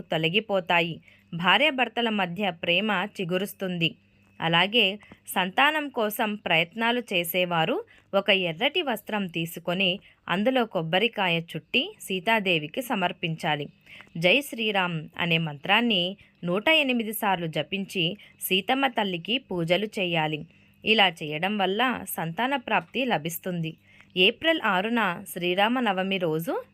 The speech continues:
చెడు అలవాట్లకు దూరంగా ఉండడం వలన సుఖ సంతోషాలతో ఉంటారు. అదేవిధంగా ఈ పవిత్రమైన రోజు మాంసాహారాన్ని అస్సలు తీసుకోకూడదు. కోదండ రాముడిని కొలిచే ఈ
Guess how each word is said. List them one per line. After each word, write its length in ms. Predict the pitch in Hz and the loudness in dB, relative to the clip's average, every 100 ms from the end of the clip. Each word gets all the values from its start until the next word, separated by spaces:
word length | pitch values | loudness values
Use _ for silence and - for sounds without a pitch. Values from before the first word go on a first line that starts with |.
| - | -2
చెడు 140 | 170 254 | 2 4
అలవాట్లకు 680 | 262 202 190 214 214 202 190 | 4 2 2 0 0 -6 -6
దూరంగా 560 | 208 170 165 170 196 214 | -4 -2 0 0 2 2
ఉండడం 420 | 196 151 165 175 185 | 2 0 -2 0 0
వలన 260 | 160 165 294 494 - - - _ | -2 0 0 -2 -10 -20 -20 _
సుఖ 280 | - 208 240 | -10 -2 0
సంతోషాలతో 880 | 220 196 165 190 269 269 214 175 170 | 0 -2 -4 -2 -2 2 0 0 -2
ఉంటారు. 480 | 339 247 185 180 160 156 _ _ _ - | -2 -2 0 2 2 -4 _ _ _ -6
అదేవిధంగా 720 | 156 175 202 202 180 185 285 494 - - - | 0 2 2 0 -4 -2 -4 -4 -10 -20 0
ఈ 100 | 247 254 | 4 4
పవిత్రమైన 800 | 226 185 247 - 339 294 247 208 | 2 -2 -4 -4 0 2 2 2
రోజు 380 | 190 208 226 208 180 | 0 0 2 0 0
మాంసాహారాన్ని 1080 | 180 165 185 254 254 233 190 185 190 190 - | -2 -2 -2 0 2 2 2 2 0 -2 -4
అస్సలు 420 | 156 160 - 175 262 | -6 -4 -2 -2 -2
తీసుకోకూడదు. 1000 | - 170 170 165 185 180 175 170 175 185 - _ - - - | -2 -4 -4 -2 -2 0 0 0 0 -4 -8 _ -20 -20 -2
కోదండ 460 | 196 202 208 233 311 | 4 6 6 2 2
రాముడిని 600 | 285 220 214 214 226 220 | 2 2 2 -2 0 -2
కొలిచే 420 | 220 180 180 208 | 0 -2 -2 -4
ఈ 160 | - | -4